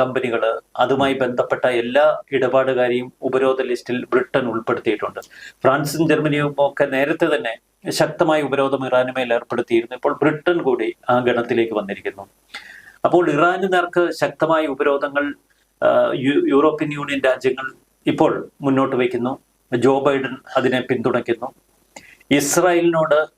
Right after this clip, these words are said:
ലെബനനിൽ ഒരു വെടിനിർത്തലിന് വേണ്ടി ജോ ബൈഡൻ ആവശ്യപ്പെടുന്നു. അപ്പോൾ ഇറാനെ പൂർണ്ണമായി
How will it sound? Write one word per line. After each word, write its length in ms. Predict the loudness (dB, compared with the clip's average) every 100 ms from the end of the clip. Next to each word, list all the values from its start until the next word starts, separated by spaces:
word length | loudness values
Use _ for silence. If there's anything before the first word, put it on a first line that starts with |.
| -2
ലെബനനിൽ 500 | 2 2 2 2 2
ഒരു 100 | 2
വെടിനിർത്തലിന് 600 | 0 -2 -4 -2 -2 -2
വേണ്ടി 340 | -2 -2 -2 0
ജോ 140 | 0
ബൈഡൻ 320 | 2 0 0
ആവശ്യപ്പെടുന്നു. 680 | 0 -2 -4 -4 -4 -4 -6 -2
അപ്പോൾ 260 | 0 2
ഇറാനെ 380 | 2 2 2 2
പൂർണ്ണമായി 840 | -2 0 0 2 0 0 -2 -6